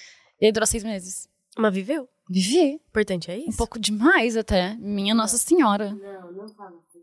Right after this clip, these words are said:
Speaker 2: não fala assim. Bom, adorei, muito obrigada.
Speaker 1: Imagina.
Speaker 2: Grata demais. Pode ficar com seu chá.
Speaker 1: Yes.
Speaker 2: Encerramos o quadro. E uma pergunta que eu tenho.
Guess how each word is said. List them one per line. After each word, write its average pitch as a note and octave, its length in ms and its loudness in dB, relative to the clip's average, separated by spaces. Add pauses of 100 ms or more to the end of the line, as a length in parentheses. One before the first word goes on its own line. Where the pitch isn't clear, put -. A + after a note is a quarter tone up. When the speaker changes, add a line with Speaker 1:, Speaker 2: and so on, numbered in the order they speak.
(120)
Speaker 2:
não F#3 180 -20
fala G3 200 -10
assim. F3+ 280 -14 (1300)
Bom, F#3 220 4
adorei, A3+ 360 0
muito G#3+ 160 -10
obrigada. G3 460 -6 (500)
Speaker 1:
Imagina. G3 380 0
Speaker 2:
Grata G3+ 200 -8
demais. G3+ 460 -10
Pode A3+ 200 0
ficar G3+ 140 -8
com - 80 -16
seu G3 100 -8
chá. F3+ 360 -2 (120)
Speaker 1:
Yes. D#4+ 240 4
Speaker 2:
Encerramos C#4+ 440 -2
o G3+ 60 0
quadro. - 440 -6 (600)
E D4+ 280 2
uma D4 200 2
pergunta B3+ 420 -2
que - 80 -6
eu A#3 60 -8
tenho. E3 240 -4